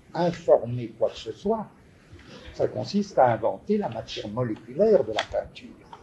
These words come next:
Et c'est ce que fait la ligne sans couleur avec les points, les points que distribue, euh, que dis-, les points colorés que distribue Pollock, où la ligne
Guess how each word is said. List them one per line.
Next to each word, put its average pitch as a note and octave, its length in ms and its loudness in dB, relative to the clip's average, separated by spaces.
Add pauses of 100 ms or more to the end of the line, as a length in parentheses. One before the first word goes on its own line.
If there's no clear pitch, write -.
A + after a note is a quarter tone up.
(1200)
Et C#3 60 6
c'est D3+ 140 8
ce - 100 0
que C#3+ 100 8
fait F3+ 200 6
la D#3+ 100 10
ligne C#3 160 -6
sans B2+ 240 0
couleur D3+ 500 6
avec B2+ 240 0
les B2+ 160 -8
points, C#3 520 4
les A2+ 160 -8
points D3 320 2
que B2+ 120 -6
distribue, A#2+ 800 -8
euh, F#2+ 80 4 (1160)
que D3 60 8
dis-, C3+ 320 -2
les C3 120 -6
points C#3+ 240 6
colorés B2+ 560 2
que A#2 100 -14
distribue A2+ 540 -16
Pollock, D#3+ 400 10 (500)
où E3 120 4
la D3+ 100 12
ligne G#3 460 2